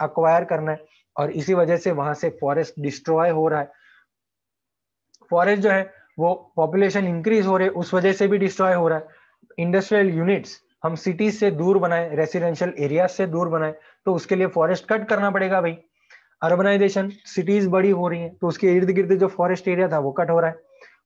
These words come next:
मल्टीपर्पज प्रोजेक्ट बना रहे हैं आप, तो उसके लिए भी फॉरेस्ट कट कर रहे हैं। रोड कंस्ट्रक्ट करने में, झूम कल्टीवेशन में, टिम्बर लेने के लिए, फ्यूल वुड लेने के लिए, फॉरेस्ट फायर की वजह से, ये सारी वजह से फॉरेस्ट डिस्ट्रॉय हो रहा है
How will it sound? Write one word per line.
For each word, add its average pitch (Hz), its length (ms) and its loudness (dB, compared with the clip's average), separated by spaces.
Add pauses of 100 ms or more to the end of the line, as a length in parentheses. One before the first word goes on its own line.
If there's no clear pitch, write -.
मल्टीपर्पज 208 600 0
प्रोजेक्ट 185 360 0
बना 190 260 0
रहे 190 100 0
हैं 180 80 0
आप, 175 200 -6 (160)
तो 185 100 -2
उसके 185 420 -2
लिए 190 160 4
भी 190 100 0
फॉरेस्ट 185 380 0
कट 190 180 -2
कर 185 120 0
रहे 170 140 0
हैं। 165 120 -4 (720)
रोड 185 280 4
कंस्ट्रक्ट 202 400 0
करने 185 220 0
में, 190 180 -2
झूम 170 280 -2
कल्टीवेशन 185 560 0
में, 180 260 -2 (320)
टिम्बर 196 380 2
लेने 196 360 2
के 190 140 2
लिए, 175 280 0 (200)
फ्यूल 196 300 4
वुड 196 220 2
लेने 180 320 2
के 170 120 -4
लिए, 170 160 -2
फॉरेस्ट 170 400 -2
फायर 175 340 0
की 202 100 -2
वजह 190 260 2
से, 175 280 -4 (600)
ये 214 120 0
सारी 202 320 0
वजह 160 260 0
से 185 140 -6
फॉरेस्ट 143 400 -6
डिस्ट्रॉय 127 420 -10
हो 104 140 -14
रहा 101 80 -16
है 101 100 -20